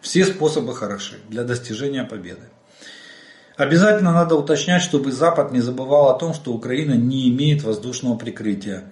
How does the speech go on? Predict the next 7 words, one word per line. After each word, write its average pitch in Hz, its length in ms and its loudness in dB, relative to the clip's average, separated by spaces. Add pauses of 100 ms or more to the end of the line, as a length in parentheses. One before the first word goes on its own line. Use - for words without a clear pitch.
(140)
но 135 180 2
при 139 200 2
этом 180 260 2
уничтожает 117 680 0
девяносто 123 560 0
процентов 120 540 -6 (100)
танков. 98 380 0